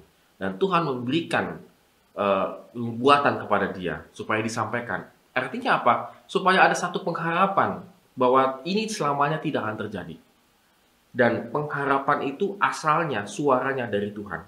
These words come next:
Begitu juga dengan kita, good readers. Dalam situasi yang sangat-sangat pelik ini,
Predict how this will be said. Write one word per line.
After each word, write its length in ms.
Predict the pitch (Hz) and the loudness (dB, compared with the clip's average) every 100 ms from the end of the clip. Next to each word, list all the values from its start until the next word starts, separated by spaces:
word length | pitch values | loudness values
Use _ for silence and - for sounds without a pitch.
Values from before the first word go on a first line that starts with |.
| _ _ _ _ _ _ - | _ _ _ _ _ _ -4
Begitu 440 | 131 139 143 139 | -2 0 0 -2
juga 160 | 143 165 | 0 0
dengan 200 | 117 104 | 0 -4
kita, 480 | 113 - 85 73 - _ _ | -4 -2 -2 -4 -10 _ _
good 200 | 110 107 | -8 -6
readers. 480 | 95 85 85 - _ _ _ _ | -6 -6 -10 -16 _ _ _ _
Dalam 320 | - 113 160 | 2 2 2
situasi 480 | 160 143 147 - 139 | -2 -2 -2 -2 2
yang 160 | 135 135 | 2 2
sangat-sangat 800 | 151 156 170 170 170 143 131 131 | -4 -4 -2 -2 -2 -4 -4 -2
pelik 280 | 131 131 131 | 2 2 0
ini, 320 | 123 85 80 | -6 -6 -10